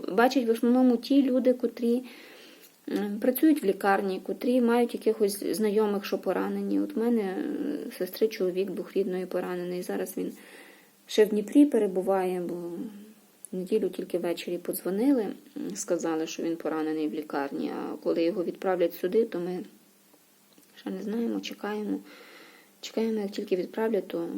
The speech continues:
то вже буде ближче тут до нас, то вже можна буде і поїхати, і навідати, і якось, може, там щось треба, якась допомога. Ой, ну, таке. Ну, це все, все життя, зараз війна, так що, е,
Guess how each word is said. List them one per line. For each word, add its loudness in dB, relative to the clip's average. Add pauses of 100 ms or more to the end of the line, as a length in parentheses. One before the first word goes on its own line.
(140)
то -10
вже -6
буде -2
ближче 0
тут -2
до -2
нас, -6
то -10
вже -6
можна -4
буде 0
і -4
поїхати, -4
і 0
навідати, -2
і -2
якось, -8
може, -6
там -8
щось -10
треба, -4
якась -8
допомога. -6 (1300)
Ой, -2 (560)
ну, -4 (720)
таке. -6 (800)
Ну, 2
це 8
все, 4
все 4
життя, 0
зараз 0
війна, 2
так -4
що, 2
е, -2